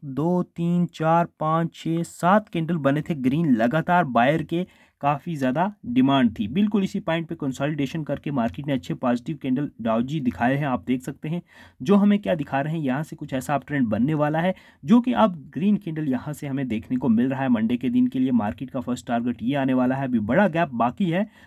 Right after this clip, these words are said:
तो यहाँ पर बैंक Nifty के चार्ट से बिल्कुल साफ गैप अप नज़र आ रहा है हमें कल मंडे के दिन के लिए। ऐसे ही यहाँ पर Nifty फिफ्टी का चार्ट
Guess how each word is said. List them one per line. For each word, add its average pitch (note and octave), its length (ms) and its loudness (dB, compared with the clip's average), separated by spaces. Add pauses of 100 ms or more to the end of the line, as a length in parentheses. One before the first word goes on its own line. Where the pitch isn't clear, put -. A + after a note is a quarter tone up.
(140)
तो G#3 60 0
यहाँ G3 280 2
पर B3 140 0
बैंक F#3 260 -2
Nifty G3 240 -6
के F#3+ 100 -6
चार्ट E3+ 280 -2
से F3+ 140 -8
बिल्कुल D3 340 -4
साफ C#3+ 400 -2
गैप A#2+ 240 0
अप C3+ 160 -4
नज़र A#2 300 2
आ G#2+ 100 4
रहा A#2+ 160 -2
है B2+ 80 -2
हमें C3 220 0 (340)
कल F#3+ 200 2 (160)
मंडे A#2 260 4
के A2+ 120 -2
दिन A2+ 180 0
के A2 140 -2
लिए। G#2+ 240 -2 (500)
ऐसे F#3 240 2
ही B3 80 6
यहाँ A3 180 4
पर G#3+ 140 -2
Nifty D#3+ 400 -2
फिफ्टी G3+ 320 -4
का G3 120 0
चार्ट D#3+ 280 -2